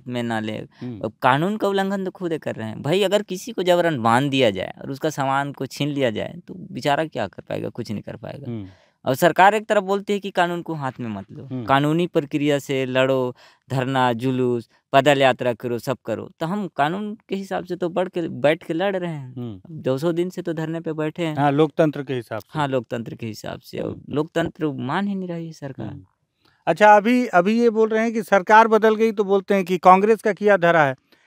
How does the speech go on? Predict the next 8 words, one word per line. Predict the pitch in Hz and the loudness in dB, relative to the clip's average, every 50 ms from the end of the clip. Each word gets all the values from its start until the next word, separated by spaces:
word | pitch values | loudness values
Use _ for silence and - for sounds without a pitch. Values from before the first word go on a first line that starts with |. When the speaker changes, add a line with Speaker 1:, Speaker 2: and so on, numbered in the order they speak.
| _ _ _ | _ _ _
Speaker 2:
टीएस | 180 190 214 220 214 | 6 8 10 10 10
बाबा | 202 214 214 214 220 | 10 8 8 8 8
बोलते | 214 196 214 208 190 208 202 | 6 6 4 4 4 2 2
हैं | 202 185 | 2 2
पहली | - 185 185 185 190 202 | 4 4 6 6 4 2
गोली | 190 175 175 165 156 143 | 2 2 2 2 2 2
मैं | 135 143 160 185 175 | 2 4 4 4 4
खाऊंगा। | - 165 175 170 165 151 143 139 131 | 4 4 4 4 4 2 2 0 0